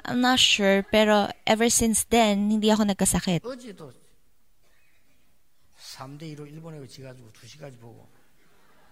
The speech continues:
Speaker 1: Kahit kahapon, nanood ako ng soccer game, nakita ko pa natalo ang Korea three two.
Speaker 2: 그래가지고 막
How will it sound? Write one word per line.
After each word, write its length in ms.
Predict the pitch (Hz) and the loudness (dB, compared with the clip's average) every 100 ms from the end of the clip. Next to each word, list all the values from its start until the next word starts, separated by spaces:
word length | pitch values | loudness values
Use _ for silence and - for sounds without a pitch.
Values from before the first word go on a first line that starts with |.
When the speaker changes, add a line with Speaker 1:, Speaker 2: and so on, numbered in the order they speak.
| - - - - - | -20 -20 -20 -20 -2
Speaker 1:
Kahit 480 | - 214 190 202 190 | 0 2 0 -2 -2
kahapon, 560 | - 190 208 196 185 180 | -2 -2 0 -2 -2 0
nanood 400 | 175 175 - 180 | -2 -2 -2 -2
ako 160 | 180 | -2
ng 160 | 175 180 | -4 -4
soccer 480 | - 165 180 185 180 | -2 -2 -2 -4 -4
game, 320 | 185 190 190 - - - - 185 | -2 -2 -2 -6 -14 -16 -10 -6
nakita 240 | 196 185 | -2 0
ko 160 | - 190 | -2 0
pa 160 | 185 | 2
natalo 520 | 180 175 175 175 175 | 2 0 2 4 4
ang 40 | 180 | 2
Korea 560 | - 208 196 190 185 | 0 2 4 4 2
three 560 | 190 180 185 185 180 175 | 0 -2 0 0 -2 -4
two. 320 | - - - | -10 -20 -16
Speaker 2:
그래가지고 320 | 190 170 160 | -14 -14 -16
막 200 | 151 151 | -18 -20